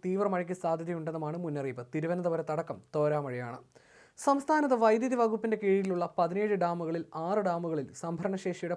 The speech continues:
പൂർണ്ണ അളവിലാണ് ഇപ്പോൾ വെള്ളമുള്ളത്. മൂഴിയാർ, പൊന്മുടി, കല്ലാർകുട്ടി, ഇരട്ടയാർ, ലോവർ പെരിയാർ ഡാമുകളാണ് സംഭരണശേഷിയുടെ പൂർണ്ണ തോതിൽ വെള്ളം നിറഞ്ഞ് റെഡ് അലർട്ട് പ്രഖ്യാപിച്ചിട്ടുള്ളത്. ഈ ഡാമുകളിൽ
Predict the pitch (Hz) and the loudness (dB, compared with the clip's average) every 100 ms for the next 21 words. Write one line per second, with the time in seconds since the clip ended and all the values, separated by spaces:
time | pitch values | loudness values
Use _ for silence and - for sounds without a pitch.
0 | - 180 202 190 170 170 156 131 - 151 | -4 -2 0 0 0 0 -2 -4 -8 -2
1 | 165 147 147 151 120 131 160 _ _ _ | -2 0 0 0 -2 -4 -6 _ _ _
2 | - _ 233 262 285 277 269 220 220 240 | -20 _ 4 6 8 6 6 4 4 4
3 | 233 220 - 190 202 220 208 190 190 - | 2 0 4 6 6 6 2 -2 -4 -4
4 | 170 190 202 180 175 156 160 175 202 196 | -2 0 2 2 2 0 4 4 2 0
5 | 190 185 165 156 170 165 160 113 - - | 0 0 2 0 0 -2 -2 -4 -10 -20
6 | _ - 202 185 196 208 208 190 190 185 | _ -4 0 2 2 2 0 0 0 -2
7 | 170 185 196 175 170 170 156 170 180 165 | 0 0 0 -2 -4 -2 0 0 -2 -4
8 | 165 135 135 156 170 160 151 143 151 147 | -4 -6 -6 -2 0 0 -4 -6 -4 -4
9 | 143 131 120 135 - - - 254 262 226 | -6 -8 -6 -6 -8 -10 2 6 8 8
10 | 240 254 240 | 8 6 6